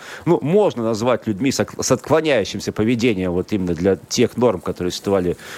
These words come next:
э, в обществе, э, четыреста пятьдесят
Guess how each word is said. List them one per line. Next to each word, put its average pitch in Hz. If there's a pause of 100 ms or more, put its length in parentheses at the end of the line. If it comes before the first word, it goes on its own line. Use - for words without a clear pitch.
э, -
в 101
обществе, 101
э, 85
четыреста 95
пятьдесят 110